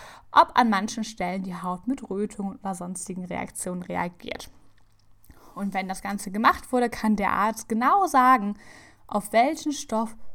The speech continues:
du allergisch reagierst, ob es vielleicht Kreuzreaktionen gibt und worauf du im Nachhinein oder dann,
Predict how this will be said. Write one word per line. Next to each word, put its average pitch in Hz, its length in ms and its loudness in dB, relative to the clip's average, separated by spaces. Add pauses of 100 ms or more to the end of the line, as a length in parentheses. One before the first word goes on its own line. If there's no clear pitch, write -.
(140)
du 220 180 -2
allergisch 190 540 0
reagierst, 254 760 -6
ob - 200 -4
es - 80 -12
vielleicht - 340 -6
Kreuzreaktionen 214 1120 -2
gibt 208 280 -10
und - 160 -14
worauf 180 280 -8
du 254 320 0
im 214 180 0
Nachhinein 202 800 0 (160)
oder 175 120 -8
dann, 202 460 0